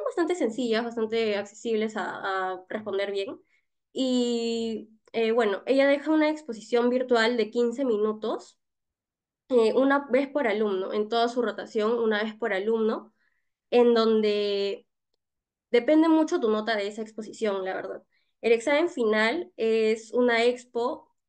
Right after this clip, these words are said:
es este, bueno, el examen final va a ser, eh, la expo del resto, es decir,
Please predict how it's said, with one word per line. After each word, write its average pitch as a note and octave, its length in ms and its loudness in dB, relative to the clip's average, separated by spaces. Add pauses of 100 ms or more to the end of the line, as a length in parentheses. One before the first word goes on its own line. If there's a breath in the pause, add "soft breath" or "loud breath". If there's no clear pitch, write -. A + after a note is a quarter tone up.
(100)
es C#4 320 0
este, A3 640 -4
bueno, G#3 180 -4
el F#3+ 80 -2
examen G4 280 2
final A#3 400 0
va A#3 40 2
a A#3+ 100 -8
ser, A#3+ 320 -2 (600)
eh, G3+ 600 -2 (300)
la A3 220 2
expo C4 600 -2
del G3+ 240 -2
resto, A#3 420 -2
es B3+ 80 -2
decir, A3+ 500 -2